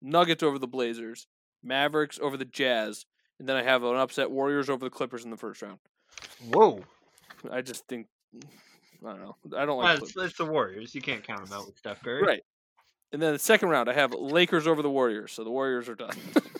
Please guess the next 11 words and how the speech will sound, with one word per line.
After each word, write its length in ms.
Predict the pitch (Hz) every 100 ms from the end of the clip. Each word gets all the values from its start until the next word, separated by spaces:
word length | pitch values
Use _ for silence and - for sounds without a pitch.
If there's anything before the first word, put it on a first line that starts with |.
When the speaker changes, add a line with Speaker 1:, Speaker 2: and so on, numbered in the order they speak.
| - - - - 131
Speaker 2:
<laughs> 420 | 170 170 - 175 - -
Speaker 1:
Then 160 | 147 170
I 100 | 160
have 440 | - 175 143 123
the 300 | 135 139 120 -
Mavericks 640 | 131 131 139 160 139 120 -
over 260 | 147 139 135
the 120 | 123
Nuggets. 600 | 120 143 135 101 - - _ _ _ _ _ _ _ -
And 140 | 135
then 360 | 139 139 107